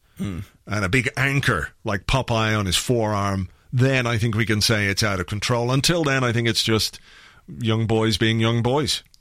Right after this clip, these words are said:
Speaker 1: It's another Photoshop challenge for you guys. <laughs>
Speaker 2: Yes.
Speaker 1: Waiting to happen.
Speaker 2: Yeah.
Speaker 1: Um, okay, well, I'm glad, I'm glad we've sorted that.
Speaker 2: What, what are your
Speaker 1: Because
Speaker 2: thoughts on this tattoo situation? Do you have any tattoos?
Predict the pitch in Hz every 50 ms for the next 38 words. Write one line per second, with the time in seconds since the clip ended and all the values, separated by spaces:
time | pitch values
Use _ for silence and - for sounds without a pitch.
0 | _ - - - - 95 98 98 98 101 98 - - 107 107 - - 98 98 -
1 | 107 90 - - - 104 98 90 82 85 80 - - 78 76 76 76 73 104 -
2 | - - - 107 110 120 127 131 113 123 107 90 - - - - 101 - 95 -
3 | - 80 73 - - - - 107 113 127 135 110 80 - - - - - - -
4 | - - - - - 98 104 104 107 110 - - - 208 - 113 92 101 107 113
5 | 110 - 110 104 104 - - - 107 107 98 98 101 - 87 - - - 78 62
6 | - - - 139 147 - 85 139 143 139 135 147 175 160 - 131 107 95 - -
7 | 104 95 95 92 87 - - - 110 101 - - 95 92 - 104 92 117 127 123
8 | 139 156 160 160 156 156 156 160 151 - 156 156 - - 160 165 170 170 - -